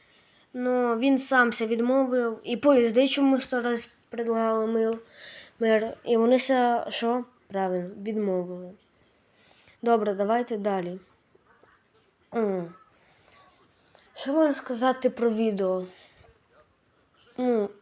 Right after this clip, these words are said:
едіти, шорти будуть більш частіше. І,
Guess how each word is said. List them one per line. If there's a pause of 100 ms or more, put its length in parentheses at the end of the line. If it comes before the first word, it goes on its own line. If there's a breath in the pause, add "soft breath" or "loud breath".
(120)
едіти,
шорти
будуть (100)
більш (160)
частіше. (1400 soft breath)
І,